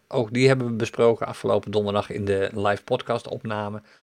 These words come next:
Dat we misschien wel eens te maken zouden kunnen krijgen met een lagere piek. Nou, dat is daadwerkelijk gebeurd. En we hebben nu ook een, een, eh, nieuwe low alweer te pakken. Die hadden we eigenlijk al te pakken, dus een lower low, lower high, dat maakt deze chart nu bearish. We zijn nu op weg naar een nieuwe trough.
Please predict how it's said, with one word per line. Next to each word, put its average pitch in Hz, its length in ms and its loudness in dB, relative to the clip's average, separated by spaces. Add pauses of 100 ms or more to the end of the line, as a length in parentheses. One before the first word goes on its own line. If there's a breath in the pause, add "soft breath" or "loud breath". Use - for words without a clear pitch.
(120)
Dat 110 240 -2
we 104 80 0
misschien 113 280 -2
wel 104 100 2
eens 98 100 -2
te - 100 -6
maken 104 200 2
zouden 104 240 2
kunnen 92 200 -4
krijgen 95 220 0
met 92 140 0
een 90 80 0
lagere 104 380 4
piek. 214 340 0
Nou, 113 140 0
dat 92 100 -2
is - 60 -12
daadwerkelijk 98 540 0
gebeurd. 175 340 2 (440 soft breath)
En 123 240 2
we 123 60 4
hebben 139 180 6
nu 165 80 2
ook 143 120 4
een, 127 280 0
een, 110 240 0
eh, 101 280 2
nieuwe 123 240 4
low 175 260 8
alweer 139 260 8
te 135 100 -4
pakken. 190 360 4 (800)
Die - 260 -4
hadden 127 180 6
we 127 60 6
eigenlijk 110 180 -2
al 120 80 4
te 107 100 -8
pakken, 117 260 -2
dus 95 140 -8 (220 soft breath)
een 113 120 -4
lower 165 280 8
low, 143 260 8
lower 123 380 6
high, 107 120 4
dat 117 140 -6
maakt 139 240 2
deze 110 220 2
chart 110 240 4
nu 107 120 0
bearish. 107 340 4 (420 loud breath)
We 113 80 -6
zijn 139 180 4
nu 160 80 8
op 131 160 10
weg 139 320 4
naar 170 200 4
een 165 60 2
nieuwe 165 260 0
trough. - 400 -2